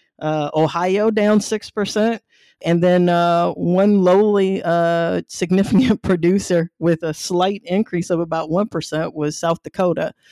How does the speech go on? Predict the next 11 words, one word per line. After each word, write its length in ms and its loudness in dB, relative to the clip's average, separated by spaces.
So, 460 2
you 160 -2
know, 220 0
let 220 0
me 100 0
say 240 2
this. 320 -10
Obviously, 760 4
you 80 4
can 140 2
only 460 2